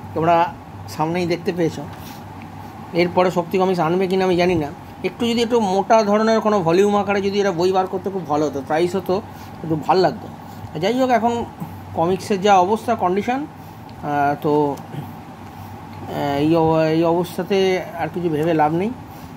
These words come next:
যাই হোক, <clears throat> এখানে যতটুকু শক্তি কমিক্স আনার চেষ্টা করেছে, করেছে, কিন্তু এদের টাইম জ্ঞান এবং, উম, টোটাল পেজ হচ্ছে কুড়ি, একুশ, একুশ পৃষ্ঠায় গল্প শেষ এখানে, ঠিক আছে। এত পাতলা বই, ওয়ান সিক্সটি রুপিস। যাই হোক,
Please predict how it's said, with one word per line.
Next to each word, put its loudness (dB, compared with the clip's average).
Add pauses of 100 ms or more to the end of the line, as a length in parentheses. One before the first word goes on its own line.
(300)
যাই 2
হোক, 0 (440)
<clears throat> -2
এখানে 0
যতটুকু 2
শক্তি -2
কমিক্স 4
আনার 4
চেষ্টা -2
করেছে, 0
করেছে, 0 (640)
কিন্তু 0
এদের 4 (120)
টাইম 6
জ্ঞান 4
এবং, 2
উম, 0
টোটাল 2
পেজ 4
হচ্ছে 0
কুড়ি, 2
একুশ, 0 (840)
একুশ 2
পৃষ্ঠায় 2
গল্প 4
শেষ 0 (360)
এখানে, -8 (800)
ঠিক 0
আছে। 0
এত 2 (120)
পাতলা 4
বই, 2
ওয়ান 2
সিক্সটি -4
রুপিস। -4
যাই 0
হোক, 2